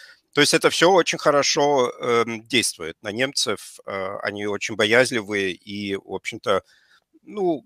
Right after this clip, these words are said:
они просто десятилетиями не принимали участие вот в большой мировой геополитике. Эм, они тоже забыли частично, что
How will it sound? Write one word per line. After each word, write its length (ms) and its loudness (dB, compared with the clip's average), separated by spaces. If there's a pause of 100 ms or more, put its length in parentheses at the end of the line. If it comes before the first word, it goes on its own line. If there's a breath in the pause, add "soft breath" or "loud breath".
(140)
они 220 2
просто 480 4
десятилетиями 800 -2
не 220 0
принимали 520 4
участие 560 0
вот 200 -10
в 60 -20
большой 500 0 (580 soft breath)
мировой 600 2 (640)
геополитике. 1080 0 (220)
Эм, 600 -2 (400)
они 280 -4
тоже 280 -4
забыли 440 2
частично, 640 -6
что 500 -4